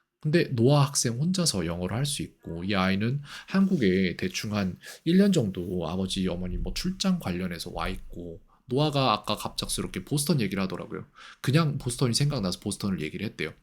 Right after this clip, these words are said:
근데 그 아이가 만약에 보스턴에서 온 학교예요. 아니요, 온 아이예요. 보스턴에 노아가 가고 싶은 그곳에. 그럼 되게 정말로 괜찮은 거 아닌가요? 그것도?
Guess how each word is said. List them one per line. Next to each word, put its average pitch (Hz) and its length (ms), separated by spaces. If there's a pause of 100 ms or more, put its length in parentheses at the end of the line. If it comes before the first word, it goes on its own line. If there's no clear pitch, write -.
(140)
근데 147 220
그 120 140
아이가 110 200
만약에 82 480 (300)
보스턴에서 151 580
온 95 240
학교예요. 98 420 (140)
아니요, 90 260 (300)
온 110 180
아이예요. 90 540
보스턴에 95 720
노아가 110 300
가고 98 240
싶은 90 340 (100)
그곳에. 95 480 (440)
그럼 151 160
되게 113 260
정말로 98 720 (160)
괜찮은 160 460
거 127 280
아닌가요? 80 380
그것도? - 460